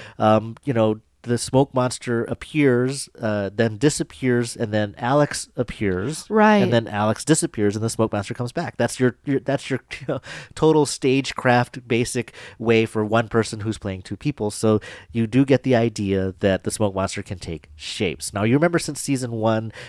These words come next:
Speaker 1: everybody had the, was convinced that the, uh,
Speaker 2: Nanobots.
Speaker 1: Nanobots, the
Speaker 2: Yeah.
Speaker 1: nanobot thing. Um, I think it was a Michael Crichton novel that
Speaker 2: Mm-hmm.
Speaker 1: everyone was excited. Prey, was it
Speaker 2: Prey.
Speaker 1: called?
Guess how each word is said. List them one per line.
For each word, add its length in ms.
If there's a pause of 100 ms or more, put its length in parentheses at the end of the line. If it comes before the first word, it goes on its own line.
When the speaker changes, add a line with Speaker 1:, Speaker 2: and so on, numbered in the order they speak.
(140)
Speaker 1:
everybody 460
had 320
the, 140 (240)
was 180
convinced 520
that 180
the, 340
uh, 220
Speaker 2:
Nanobots. 760
Speaker 1:
Nanobots, 500
the 80 (120)
Speaker 2:
Yeah. 260
Speaker 1:
nanobot 440
thing. 480 (280)
Um, 280
I 160
think 160
it 60
was 200
a 80
Michael 260
Crichton 360
novel 300
that 80
Speaker 2:
Mm-hmm. 20
Speaker 1:
everyone 240
was 100
excited. 380
Prey, 340
was 220
it 20
Speaker 2:
Prey. 140
Speaker 1:
called? 180